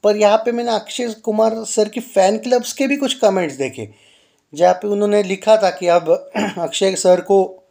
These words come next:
फिल्में ही चेंज करनी चाहिए, वो कॉमेडी या फिर एक्शन के साथ आए, जो कि अगले साल इनकी अच्छी फिल्में आ रही है।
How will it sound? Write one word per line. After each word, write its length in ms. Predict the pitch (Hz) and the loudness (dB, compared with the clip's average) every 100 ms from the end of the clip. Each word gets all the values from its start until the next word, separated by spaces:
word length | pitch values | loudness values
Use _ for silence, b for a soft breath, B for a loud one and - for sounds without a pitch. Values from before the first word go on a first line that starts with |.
| _ _ _ _ _ _ _ _ - | _ _ _ _ _ _ _ _ -4
फिल्में 320 | 202 202 226 | -2 0 0
ही 120 | 240 | 0
चेंज 280 | 226 190 170 | 0 -2 -2
करनी 320 | - 151 151 | -4 -2 -2
चाहिए, 440 | 147 156 170 214 233 | -4 -4 -2 -2 -2
वो 220 | 185 190 | -4 -6
कॉमेडी 760 | - 175 170 180 190 190 208 185 | 0 2 2 2 -2 -2 -2 -2
या 60 | |
फिर 460 | - - 190 185 - 170 | -2 -2 -2 -4 -4 -4
एक्शन 400 | 165 - 196 190 | -2 -2 -2 -2
के 100 | 190 | 0
साथ 300 | 185 180 175 | 2 4 4
आए, 300 | 175 220 B B B B | 2 0 B B B B
जो 120 | 147 208 | 0 0
कि 140 | 254 | 4
अगले 340 | 208 165 214 | 2 2 -2
साल 240 | 220 220 202 | 2 2 2
इनकी 220 | 196 208 | -6 -6
अच्छी 280 | 190 - 220 | -6 -6 -8
फिल्में 320 | 185 160 147 | -6 -2 0
आ 140 | 135 | 2
रही 160 | 127 117 | 0 -4
है। 140 | 110 | -8